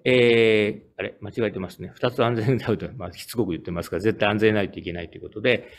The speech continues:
えっと、関与成分含量が測定できる。つまり何がどんだけ入っているかっていうのは、やっぱり表示をしないといけないということで、測定が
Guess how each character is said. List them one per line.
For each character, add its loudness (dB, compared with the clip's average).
え 4
っ -2
と、 0
関 4
与 4
成 6
分 0
含 2
量 -2
が -4
測 -8
定 4
で 0
き 0
る。 -2
つ -2
ま 2
り 2
何 0
が 2
ど 0
ん 0
だ 0
け -6
入 -4
っ -10
て -10
い -2
る -8
か -4
っ -14
て -6
い 0
う -2
の 2
は、 4
や 2
っ -12
ぱ 0
り 2
表 0
示 2
を 2
し -6
な 0
い -4
と -10
い -10
け -8
な -6
い -10
と -12
い -8
う -6
こ -2
と 4
で、 6
測 -2
定 4
が 0